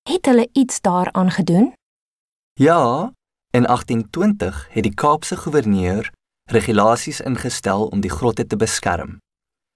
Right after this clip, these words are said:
Speaker 2: Dit was die eerste poging van die regering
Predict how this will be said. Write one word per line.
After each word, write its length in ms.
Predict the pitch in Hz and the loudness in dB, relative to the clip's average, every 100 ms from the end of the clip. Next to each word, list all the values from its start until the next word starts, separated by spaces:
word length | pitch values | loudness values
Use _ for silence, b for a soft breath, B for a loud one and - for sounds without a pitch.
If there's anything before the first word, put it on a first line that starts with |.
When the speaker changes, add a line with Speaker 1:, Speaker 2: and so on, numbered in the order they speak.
| _ _ - | _ _ 0
Speaker 2:
Dit 140 | 139 | 0
was 220 | 135 120 - | 2 -2 -2
die 200 | 110 - | -8 -4
eerste 440 | 139 160 165 185 180 | -2 -2 -2 -6 -8
poging 420 | - 131 - 147 143 | 0 0 0 -6 -2
van 180 | 131 | 0
die 120 | 117 104 | 2 2
regering 580 | 101 - 101 95 127 | 0 -2 -2 0 -2